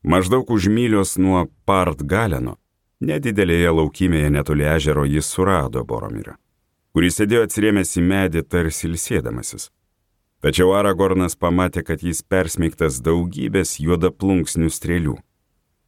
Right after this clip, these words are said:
Kardas vis dar buvo Boromiro rankoje, tačiau nulaužtas palei rankeną. Šalia gulėjo perpus perskeltas ragas.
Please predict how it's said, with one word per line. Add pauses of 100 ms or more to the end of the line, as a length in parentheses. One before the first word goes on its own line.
(200)
Kardas
vis
dar
buvo
Boromiro
rankoje, (600)
tačiau
nulaužtas
palei
rankeną. (480)
Šalia
gulėjo
perpus
perskeltas
ragas.